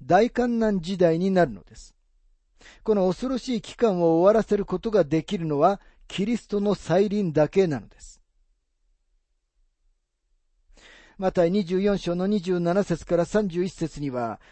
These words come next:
このように書かれています。人の子の来るのは、稲妻が東から出て、西にひらめくように、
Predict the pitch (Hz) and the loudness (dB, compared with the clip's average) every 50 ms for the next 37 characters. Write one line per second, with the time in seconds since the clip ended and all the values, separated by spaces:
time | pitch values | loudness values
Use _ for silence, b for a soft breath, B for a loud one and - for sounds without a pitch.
0 | b b - - 190 214 240 262 269 254 214 180 185 202 196 - - 143 - 185 | b b -10 -6 -4 -2 -2 0 0 0 -2 -2 -2 -2 -4 -4 -6 -6 0 0
1 | 170 156 - - 82 65 - - - - - _ _ _ _ _ _ _ _ _ | 0 0 0 -4 -16 -18 -20 -20 -20 -20 -20 _ _ _ _ _ _ _ _ _
2 | _ _ _ _ _ _ _ _ _ _ _ _ _ _ _ _ _ _ _ _ | _ _ _ _ _ _ _ _ _ _ _ _ _ _ _ _ _ _ _ _
3 | _ _ _ _ _ _ _ _ _ _ _ _ _ _ _ _ _ _ _ _ | _ _ _ _ _ _ _ _ _ _ _ _ _ _ _ _ _ _ _ _
4 | _ _ _ _ _ _ _ _ _ - b b b b b b - - - 247 | _ _ _ _ _ _ _ _ _ -20 b b b b b b -10 -6 -4 -2
5 | 247 254 - 233 226 220 190 - - 220 214 185 165 151 131 123 117 110 - - | -2 -2 0 0 0 0 0 -2 -2 -4 -2 0 0 0 0 -2 -2 -4 -6 -12
6 | _ _ _ - 180 190 196 226 240 196 208 220 214 202 185 190 180 160 - - | _ _ _ -8 -4 0 2 2 2 2 0 -2 -2 0 2 2 2 2 0 0
7 | 170 214 233 220 - - - 214 208 190 180 160 185 - - 143 131 120 113 - | 2 2 2 2 0 -4 -4 0 0 2 2 2 2 0 0 -4 -4 -4 -6 -8
8 | b b b b 170 165 185 180 - - 277 262 226 175 - - 180 196 220 226 | b b b b -6 -4 -4 -4 -4 -6 -4 -4 -4 -4 -4 -2 0 0 0 2
9 | 233 226 220 - - 214 202 190 165 143 131 123 110 107 | 0 0 -2 -2 -4 -2 0 0 0 0 -2 -4 -8 -10